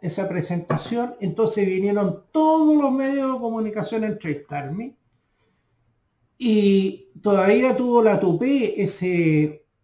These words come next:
israelita o judío Mauricio Israel de hacerme una entrevista en que me criticaba a mí, que por qué yo no había denunciado antes estas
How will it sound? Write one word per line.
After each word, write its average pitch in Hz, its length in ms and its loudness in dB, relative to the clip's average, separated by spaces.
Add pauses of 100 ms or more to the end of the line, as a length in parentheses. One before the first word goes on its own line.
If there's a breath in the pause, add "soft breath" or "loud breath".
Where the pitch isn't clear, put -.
(160)
israelita 170 1040 0
o 180 120 -2
judío 185 600 0
Mauricio 170 680 -2
Israel 226 720 0 (640)
de 175 340 -2
hacerme 220 560 0
una 196 200 0
entrevista 226 880 -2 (140)
en 180 240 0
que 226 260 -6
me 214 160 4
criticaba 214 760 0
a - 20 2
mí, 269 480 4
que 202 140 2
por 190 320 2
qué 247 200 -2
yo 269 160 -2
no 277 120 2
había 247 320 0
denunciado 226 720 0
antes 254 360 -2
estas - 240 -12